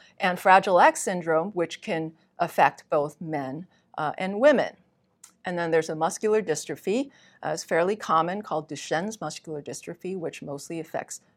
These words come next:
men. And then there are even non-disease traits, like, uh, red-green color blindness, which affects about,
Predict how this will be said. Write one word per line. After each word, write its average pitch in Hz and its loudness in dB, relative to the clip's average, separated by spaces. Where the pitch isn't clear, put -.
men. 160 0
And 254 6
then 294 10
there 254 12
are 226 12
even 247 8
non-disease 214 6
traits, - 0
like, 175 2
uh, 147 2
red-green 170 2
color 311 4
blindness, 151 0
which 226 4
affects 156 4
about, 156 4